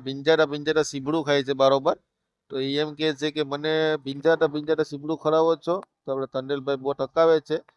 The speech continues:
તો જો હવે સાંજ પડી ગઈ છે તો તંડેલભાઈ કહે કે વરસાદ પડતો નથી, તો ભંડારીભાઈને કે લોટલા કરી નાખો. તો સગન માસા પણ કે લાવો હું પણ શાક વાટી દઉં.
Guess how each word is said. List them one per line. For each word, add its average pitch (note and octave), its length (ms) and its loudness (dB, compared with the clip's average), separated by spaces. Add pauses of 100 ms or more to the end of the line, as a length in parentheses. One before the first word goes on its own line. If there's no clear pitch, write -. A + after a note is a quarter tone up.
(540)
તો C#3 60 -6 (100)
જો C3 140 0
હવે C3+ 160 0
સાંજ C3+ 180 0 (100)
પડી D3 240 -2
ગઈ D3+ 180 -6
છે D3 160 -4
તો D3 140 -4
તંડેલભાઈ C3+ 500 -4
કહે C#3 160 -6
કે C#3 80 -2 (140)
વરસાદ C3+ 380 0
પડતો D3 260 2
નથી, D3 360 0 (260)
તો - 60 -16 (100)
ભંડારીભાઈને C3+ 580 2
કે C3+ 120 0
લોટલા C#3 320 0
કરી D3+ 180 2
નાખો. D#3 220 2 (840)
તો C3 100 2 (1300)
સગન D3 320 0
માસા D3+ 260 4
પણ D3 160 -4
કે D3 140 2
લાવો D3+ 240 8
હું C#3+ 120 0
પણ D3 220 -2
શાક C#3+ 260 4
વાટી C3+ 300 2
દઉં. E3 120 4